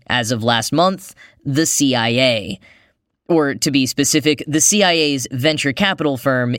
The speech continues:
In-Q-Tel, has listed Colossal in their portfolio and published a detailed blog post about why it believes in solving global issues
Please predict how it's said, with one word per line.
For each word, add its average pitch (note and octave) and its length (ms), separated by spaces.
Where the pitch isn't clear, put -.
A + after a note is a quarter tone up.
In-Q-Tel, B2 960
has B2+ 260
listed B2+ 380
Colossal E3+ 500
in C3 200
their B2 140
portfolio F3+ 720
and A3+ 220
published A#3 380
a F3 140
detailed D3+ 520
blog C#3+ 300
post A#2+ 320
about A#2+ 260
why B2 320
it F#3 160
believes C#3 460
in C3 160
solving A#2 440
global E3 440
issues B2+ 480